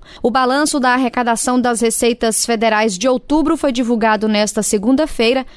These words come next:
no Ministério da Economia pela Receita Federal. Segundo a instituição, a leve redução desses indicadores pode se explicar com a redução em setores como consumo, produção industrial e importações tributáveis.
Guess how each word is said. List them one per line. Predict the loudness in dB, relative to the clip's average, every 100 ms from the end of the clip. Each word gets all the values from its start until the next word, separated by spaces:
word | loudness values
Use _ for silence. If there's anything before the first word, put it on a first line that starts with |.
| -4
no | 0
Ministério | 2 0 0 -2
da | 0
Economia | -2 0 0 2 2 0 0
pela | -2 0
Receita | 0 -2 0 -2 -2 -4
Federal. | -2 -2 0 0 -2 -8 -8
Segundo | -2 0 2 2
a | 2
instituição, | 0 0 0 0 0 0 -2 -4 -2
a | 0
leve | 2 0 0 0
redução | -2 -2 -2 -2 0
desses | 0 -2 -2 0
indicadores | 2 2 0 -2 2 0 0 -2
pode | -2 -2
se | 0 0
explicar | -2 -2 -2 0 -2 -2 -10 -20 -6
com | 0
a | 0
redução | 2 0 0 -2 0 2
em | 2
setores | 2 -2 -2 2 2 2 -2 -4
como | -2 0 0
consumo, | 0 0 0 0 2 4 2 0 -4
produção | -2 -2 -2 -2 0
industrial | 2 2 0 0 0 2 0 -2
e | 0 2
importações | 0 0 -4 -2 -6 -4 -2 0 0
tributáveis. | -2 -2 -2 -2 -2 -2 -2 -8 -10